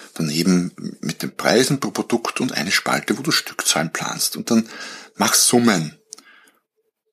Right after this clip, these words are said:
Kannst es auch noch pro Monat runterbrechen dann. Du musst es nicht, so wie es wir bei Samsonite vielleicht gemacht haben, dann mit jahreszeitlichen Schwankungen machen. Kannst du, aber du kannst auch einfach hergehen und durch zwölf dividieren,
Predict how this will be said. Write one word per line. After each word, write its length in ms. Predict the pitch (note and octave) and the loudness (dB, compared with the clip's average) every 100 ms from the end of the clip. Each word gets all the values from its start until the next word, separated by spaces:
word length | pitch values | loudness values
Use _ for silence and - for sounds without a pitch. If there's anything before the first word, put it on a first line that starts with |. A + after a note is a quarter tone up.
| - - | -14 -8
Kannst 180 | F#2 | -6
es 80 | F#2 | 0
auch 160 | F2+ - | 0 0
noch 140 | E2+ | -4
pro 140 | - E2 | -2 2
Monat 340 | C3 D#3 - | 4 4 2
runterbrechen 580 | A#2+ - - C#3 - F#2+ | 0 -2 0 -2 0 0
dann. 300 | D#2+ D#2 - - - - - - | 0 0 -2 -12 -20 -20 -20 -6
Du 80 | F#2 | 2
musst 340 | G2 G#2+ - | 6 6 6
es 100 | G#2+ | 4
nicht, 420 | G2+ G2 G#2 G#2 - | 4 6 4 4 0
so 140 | F#2+ | 0
wie 60 | F#2 | 0
es 80 | |
wir 100 | F2+ | 0
bei 80 | E2+ | 2
Samsonite 480 | - E2 F2+ E2+ - | 0 0 0 0 0
vielleicht 220 | D2+ - | -2 0
gemacht 400 | - C#2+ - - | -2 0 -2 -2
haben, 180 | E2 D#2 | -4 -2
dann 240 | D#2 D2+ - - - - | -4 -4 -6 -16 -18 -12
mit 180 | D2+ - | -10 -4
jahreszeitlichen 760 | - E2+ F2 - D2 - - | 0 0 0 0 0 -2 -4
Schwankungen 600 | E2+ - F#2 G#2+ G2+ F#2+ | 0 2 2 0 0 2
machen. 300 | F2 D#2 - | 2 -2 -4
Kannst 380 | - D#2 G2 - | -2 0 0 2
du, 80 | D2 | 2
aber 180 | D#2+ F2+ | 2 0
du 60 | |
kannst 240 | - F2 - | -2 -2 -2
auch 80 | - | -2
einfach 280 | - - | -2 -4
hergehen 400 | - C#2+ - D#2 | -2 -2 0 -2
und 180 | D2 - | -2 -4
durch 220 | E2 - | -6 -6
zwölf 400 | - - D#2 E2+ | -4 -2 0 -2
dividieren, 500 | - - - F2+ E2+ | -6 -10 0 2 2